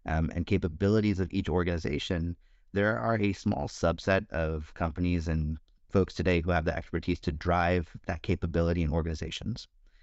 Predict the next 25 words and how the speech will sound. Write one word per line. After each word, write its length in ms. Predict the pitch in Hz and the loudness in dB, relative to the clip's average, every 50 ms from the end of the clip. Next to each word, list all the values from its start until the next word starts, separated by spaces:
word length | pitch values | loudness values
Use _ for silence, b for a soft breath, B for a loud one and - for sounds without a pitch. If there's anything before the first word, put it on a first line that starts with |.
| - - - | -20 -8 -2
And 60 | - | 0
I 60 | 95 95 | 0 2
think 200 | - 120 117 113 | 2 0 0 2
the 100 | 113 98 | 0 2
demand 600 | 82 92 90 90 87 90 98 107 123 135 143 - | 2 2 2 4 4 4 4 4 4 2 0 0
for 140 | - 95 - | 0 -2 0
A 180 | 78 85 85 82 | 0 0 0 0
I, 260 | 78 80 80 78 78 - | 0 -2 -2 -4 -4 -2
M 160 | 82 85 87 | -2 0 0
L 120 | 85 82 82 | 2 0 0
capability 540 | - - 82 - 82 78 82 80 82 82 85 | 0 -2 -2 -2 -2 -2 0 0 0 0 0
in 80 | 80 | 0
organizations 800 | 85 85 80 - 82 80 80 82 82 - - 82 82 85 85 - - | 0 -2 -2 -2 -2 -2 0 -2 -2 -2 -2 0 0 0 -2 -4 -6
is 160 | - 76 - | -10 -6 -2
gonna 200 | - 87 87 85 | 0 2 2 2
grow 340 | 80 - 92 90 82 78 - - | 2 2 4 4 4 4 2 0
exponentially 880 | - - - - - 92 80 78 78 78 - - 107 - - - 156 - - - | -4 -4 -4 -4 -2 -2 0 0 0 -2 -2 -2 -2 -2 -4 -6 -12 -12 -6 -2
over 160 | 87 90 82 | 0 2 2
the 100 | 85 87 | 2 2
next 440 | 87 87 85 85 - - - - - _ _ - - - - - - | 2 0 0 -2 -4 -12 -16 -18 -20 _ _ -20 -20 -20 -20 -20 -10
couple 280 | - - - 101 95 92 | -4 -4 -2 0 0 0
of 80 | 87 | 2
years 440 | 87 85 90 90 90 90 90 85 - - | 2 2 2 2 2 2 0 -2 -4 -4
to 140 | - - 76 | 0 0 0
decade. 560 | 73 82 80 78 - - 78 73 76 80 - | 0 0 -4 -2 -2 -2 -2 0 -2 -4 -6